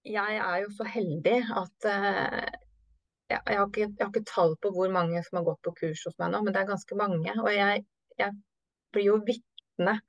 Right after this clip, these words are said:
til dette. Jeg blir ganske ydmyk å se på den jobben som gjøres når folk på en måte fra å være livredde,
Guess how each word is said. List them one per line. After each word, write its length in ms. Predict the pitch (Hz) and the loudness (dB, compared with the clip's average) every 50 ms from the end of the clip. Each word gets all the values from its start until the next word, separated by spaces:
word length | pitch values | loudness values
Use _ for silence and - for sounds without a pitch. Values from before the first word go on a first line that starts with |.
| - - - _ _ - | -20 -20 -20 _ _ -8
til 300 | - - 226 220 208 208 | 0 4 4 6 6 4
dette. 240 | 214 214 214 - - | 2 2 0 0 0
Jeg 80 | 214 208 | 0 2
blir 140 | 202 202 208 | 2 2 0
ganske 260 | 202 208 - - - - | 0 -4 -4 -6 -6 -2
ydmyk 640 | - 247 240 208 170 151 - - 170 185 214 208 - | 0 0 2 4 2 2 0 0 -2 -2 0 -2 -4
å 40 | |
se 240 | 214 208 - - - - _ _ _ - | -6 -2 -2 -2 -2 -2 _ _ _ -2
på 80 | - 214 | -2 0
den 200 | 196 190 196 190 | 0 0 -2 -2
jobben 680 | 175 180 175 156 160 180 170 - - - 196 208 214 | 0 2 0 0 0 -4 -10 -8 -2 -2 0 0 0
som 220 | 214 - 254 233 | -2 0 0 2
gjøres 540 | 233 240 226 190 170 156 156 175 226 254 - - - - _ _ - - - - - - - _ - _ _ _ _ _ _ _ _ _ - | 2 2 2 2 0 0 0 0 -2 -2 -4 -10 -18 -20 _ _ -20 -20 -20 -20 -20 -20 -20 _ -20 _ _ _ _ _ _ _ _ _ 0
når 260 | 214 214 214 220 226 226 | 2 4 4 4 2 2
folk 280 | - - 185 175 - - | 2 2 2 2 2 -2
på 80 | 226 | -4
en 100 | 220 226 | -2 -2
måte 640 | 208 180 - - - 196 196 202 208 214 220 226 226 196 - - - - - | -2 -2 -4 -2 0 2 2 4 4 2 2 0 -2 -6 -14 -20 -20 -20 -12
fra 200 | - 220 214 196 185 - - | -4 -2 0 0 2 2 0
å 80 | 202 | 0
være 720 | 208 214 202 180 160 156 170 185 196 202 208 208 208 220 - _ _ _ _ _ _ _ _ _ _ _ _ _ _ _ - 214 202 208 | 0 2 0 2 2 2 2 2 2 2 0 -2 -4 -6 -6 _ _ _ _ _ _ _ _ _ _ _ _ _ _ _ -12 -10 -6 -2
livredde, 920 | 202 208 220 220 240 226 190 160 151 147 156 - 165 143 147 - - 320 | 0 2 2 2 2 2 0 -2 -2 -2 -2 -2 -2 -2 -4 -2 -2 -2